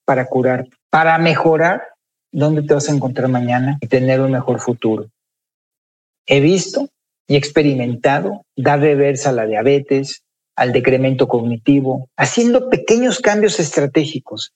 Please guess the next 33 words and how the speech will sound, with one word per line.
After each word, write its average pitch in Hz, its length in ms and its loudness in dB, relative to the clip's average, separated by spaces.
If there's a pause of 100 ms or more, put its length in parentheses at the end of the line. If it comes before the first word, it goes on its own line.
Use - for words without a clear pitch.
nutrición, 160 960 2 (180)
basando 185 380 2
nuestra 170 260 2
alimentación 151 480 0
en 156 80 0
vegetales 139 520 0
y 127 40 -2
grasas 131 360 0
sanas, 135 460 -2 (240)
ayuno 175 300 4
intermitente 147 1000 0
e 160 80 0
incorporando 165 800 2
técnicas 180 440 2
de 151 80 2
manejo 151 400 0
de 143 120 2
estrés, 127 560 -4 (120)
ayudando 165 800 2
a 190 80 -2
tener 147 320 2
una 160 160 0
increíble 165 640 2
noche 156 260 -2
de 135 40 -2
sueño 180 340 -4 (120)
y 127 120 -2
reposo 110 500 0 (300)
y 117 80 -8
poder 123 340 4
incorporar 113 840 0 (400)
más 143 280 0
oxi-, 123 420 -4